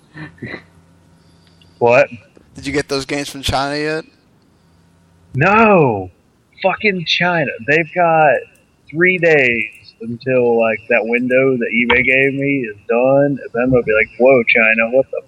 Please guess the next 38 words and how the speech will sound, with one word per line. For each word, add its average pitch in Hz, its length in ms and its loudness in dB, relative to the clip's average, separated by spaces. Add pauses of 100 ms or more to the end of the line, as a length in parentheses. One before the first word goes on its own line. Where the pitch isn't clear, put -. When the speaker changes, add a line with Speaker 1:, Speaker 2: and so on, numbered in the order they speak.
Speaker 3:
fuck?" - 1200 -8
God. 123 960 -2
Speaker 1:
<laughs> - 40 -20 (880)
What, 175 200 0
so - 120 -6
they 175 80 2
have 175 100 -4
to 170 80 -6
return 147 460 -6
to 131 80 -6
sender 139 460 -2
to 139 100 -12
China? 151 520 -8 (440)
'Cause - 280 -16
they - 160 -6
got 131 300 0
Speaker 3:
I 143 40 -6
Speaker 1:
your 120 40 -8
address 143 420 -4
wrong? 165 380 -6
<laughs> - 60 -20
Speaker 3:
I, - 840 -2
I 127 220 2
don't 113 260 -2
know. 101 560 -6 (280)
Like, 95 420 -6 (120)
I, 90 60 2 (340)
I'm 123 60 -12
gonna 135 160 -2
have 135 120 0
to - 180 -12
just, - 120 -12
like, 104 200 -4
talk 117 240 -2
to 107 140 -18
them. 104 180 -16
'Cause, 123 120 0
like, 127 200 2